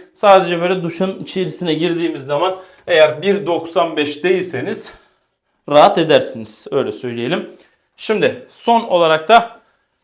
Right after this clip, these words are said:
terasımız var. Bakın yine çift kişilik yatak, klima, spot aydınlatma, asma tavan, led aydınlatma.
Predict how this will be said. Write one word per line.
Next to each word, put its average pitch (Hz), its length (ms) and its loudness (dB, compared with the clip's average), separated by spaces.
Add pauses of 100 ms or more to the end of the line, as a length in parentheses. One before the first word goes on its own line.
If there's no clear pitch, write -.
(380)
terasımız 165 640 0
var. 202 240 4 (200)
Bakın 175 200 -4
yine 185 220 -4
çift - 260 -12
kişilik 170 400 -6
yatak, 165 420 0 (260)
klima, 175 500 0 (180)
spot 175 420 -2
aydınlatma, 160 920 -2
asma 160 360 -4
tavan, 156 380 4 (140)
led 160 160 -2
aydınlatma. 160 840 -2